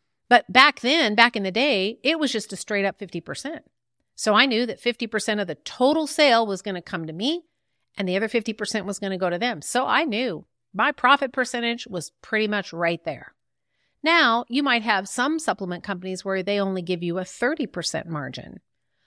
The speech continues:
or they might give you twenty percent, or it's fifty percent. So your profit margin is gonna be some random percentage. So here's how you figure that out.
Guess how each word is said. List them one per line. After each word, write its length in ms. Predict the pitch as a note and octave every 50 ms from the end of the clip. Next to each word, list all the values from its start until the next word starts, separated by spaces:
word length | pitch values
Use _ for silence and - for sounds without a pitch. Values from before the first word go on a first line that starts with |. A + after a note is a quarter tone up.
| _ _ _ _
or 400 | - B3+ B3+ B3+ B3+ B3 B3 A#3+
they 140 | A#3 A#3 A3+
might 260 | A3+ G#3+ G#3 G3+ F#3
give 160 | G3 G3 F#3
you 80 | G3+ G3+
twenty 320 | - - C4 C#4+ F4 F4+
percent, 540 | - - F3 - - - - - - - - -
or 280 | F#3+ F#3 F3+ F#3 G3
it's 100 | G3+ -
fifty 280 | - D#4+ D#4+ - C#4 A#3+
percent. 360 | - E3 D3 - C3+ A2+ - _ _ _ _ _ _ _ _ _
So 300 | - - E4 D#4 D4+ D4+
your 180 | C#4 B3+ C4 B3+
profit 340 | - - A4 A#4 - D4 A#3
margin 300 | A3 G#3 G#3 G#3 G#3+ G#3+
is 80 | G3+
gonna 180 | - C4 A#3+ B3
be 100 | A#3+ A#3
some 280 | - - C4+ B3+ A3
random 420 | E3 E3 F#3 G3+ G#3 G#3 G#3+ F#3+ F3
percentage. 720 | - - F#3 E3+ - F#3 E3+ D3+ - C#3+ - - - -
So 100 | - A#3
here's 280 | A3+ - D#4 E4 -
how 100 | - D4+
you 160 | C#4+ C4+ C4 C4
figure 260 | - C4+ A#3+ B3+ B3+
that 180 | B3+ B3+ B3+
out. 280 | D4 F4+ E4+ - -